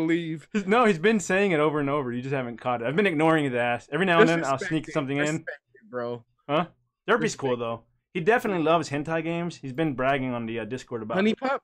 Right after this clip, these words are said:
Speaker 2: how he's been playing <laughs> Discord, uh, how he's been playing, uh, hentai games all weekend. He should
Speaker 1: Hey,
Speaker 2: have
Speaker 1: ask him
Speaker 2: streamed
Speaker 1: what
Speaker 2: it,
Speaker 1: he
Speaker 2: though.
Speaker 1: knows about Honey Pop.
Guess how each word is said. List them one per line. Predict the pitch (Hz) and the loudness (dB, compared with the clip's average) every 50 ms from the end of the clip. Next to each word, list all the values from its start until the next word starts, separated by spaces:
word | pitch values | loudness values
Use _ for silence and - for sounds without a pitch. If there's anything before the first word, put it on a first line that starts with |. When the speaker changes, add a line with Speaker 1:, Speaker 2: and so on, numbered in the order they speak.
| _ _ - | _ _ -2
Speaker 2:
how | - 135 131 | 0 0 2
he's | 135 135 117 | 2 0 -2
been | 123 131 127 120 | -2 -6 -6 -4
playing | 123 127 127 127 123 123 120 | -4 -6 -4 -4 -4 -4 -4
<laughs> | |
Discord, | 135 131 - - - 175 165 - - - - - - | -4 -6 -6 -4 -2 -2 -2 -2 -6 -20 -20 -16 -6
uh, | - 135 139 135 135 127 | -2 0 2 2 2 0
how | 120 160 170 170 | 0 0 0 0
he's | 160 | 0
been | 160 165 151 | -2 -4 -4
playing, | - 170 156 151 151 143 135 | -4 -4 -2 -2 -2 -2 -2
uh, | 127 123 | -2 -4
hentai | 123 139 131 131 123 117 | -4 -6 -6 -6 -8 -8
games | 110 113 113 113 107 | -8 -8 -8 -8 -6
all | 113 110 110 | -6 -6 -6
weekend. | 110 113 110 117 110 107 107 - _ _ _ _ _ | -6 -8 -10 -12 -12 -14 -14 -16 _ _ _ _ _
He | - 190 170 | -6 -6 -4
should | - 262 320 | 0 0 2
Speaker 1:
Hey, | |
Speaker 2:
have | 180 170 | 4 4
Speaker 1:
ask | 180 | 2
him | 180 | 2
Speaker 2:
streamed | - 202 202 196 | 2 2 2 2
Speaker 1:
what | 196 196 | 2 0
Speaker 2:
it, | 190 | 0
Speaker 1:
he | 185 | -2
Speaker 2:
though. | - | -2
Speaker 1:
knows | - - - | -6 -10 -8
about | 175 170 156 170 | -6 -4 -4 -2
Honey | 180 180 170 147 | -2 -4 -4 -4
Pop. | - 156 131 117 - | -4 -4 -6 -6 -6